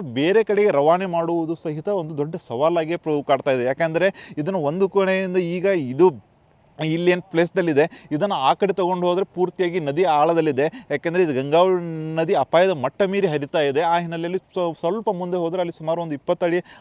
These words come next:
ಆಳ ಇರ್ಬೋ-, ಆಳ ಇದೆ ಅಂತ ಹೇಳಾಗ್ತಾ ಇದೆ. ಅಲ್ಲಿ ಏನಾದ್ರೂ ಅದು ಹೋಗ್ಬಿಟ್ರೆ ಪೂರ್ತಿಯಾಗಿ ಕೆಳಗಿಳಿಯುತ್ತೆ.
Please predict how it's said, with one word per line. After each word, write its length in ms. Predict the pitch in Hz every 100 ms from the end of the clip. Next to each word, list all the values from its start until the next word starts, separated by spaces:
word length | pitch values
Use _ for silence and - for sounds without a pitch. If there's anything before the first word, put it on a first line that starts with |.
| -
ಆಳ 180 | 147 175
ಇರ್ಬೋ-, 340 | 165 156 156
ಆಳ 260 | 147 156 175
ಇದೆ 220 | 165 165
ಅಂತ 140 | 156
ಹೇಳಾಗ್ತಾ 380 | 156 147 143 151
ಇದೆ. 180 | 139 175
ಅಲ್ಲಿ 420 | 151 156 214 220
ಏನಾದ್ರೂ 420 | 202 196 190 202 - - 160
ಅದು 180 | 165
ಹೋಗ್ಬಿಟ್ರೆ 420 | 147 170 160 156 190
ಪೂರ್ತಿಯಾಗಿ 720 | - 208 247 - 220 202 196
ಕೆಳಗಿಳಿಯುತ್ತೆ. 840 | 180 170 160 156 156 - 214 -